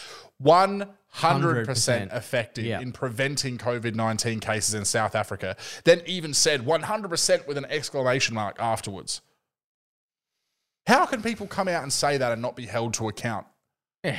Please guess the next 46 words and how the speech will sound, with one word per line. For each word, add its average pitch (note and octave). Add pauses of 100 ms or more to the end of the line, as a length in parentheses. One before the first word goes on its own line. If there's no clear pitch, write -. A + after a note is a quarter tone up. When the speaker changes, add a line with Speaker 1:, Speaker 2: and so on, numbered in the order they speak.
(100)
Speaker 1:
'Cause E3+
there's F#3+
no A#3
way G3
that E3
Speaker 2:
fucking C#3
Speaker 1:
he's E3
come D#3+
out C#3+
Speaker 2:
nah. -
Speaker 1:
since C#3+
then D3
and B2
been A#2+
like, A2+
"Oh, B2+ (480)
yeah, C#3
by C3
the A#2
way, G#2+
I, G#2 (220)
I A#2
had G#2+
no G2+
fucking G2+
idea F#2
what F2+
I F2
was E2+
talking G2+
Speaker 2:
Well, B3
Speaker 1:
about." D4+
Speaker 2:
he, B3+
he, -
he's B3
not G#3+
even G3
vaccinated, B3
bro. E2+ (460)
Speaker 1:
The C3+
C D3
E C#3+
O C#3
of C3+
Speaker 2:
Yeah. C#4
Speaker 1:
Pfizer? G2+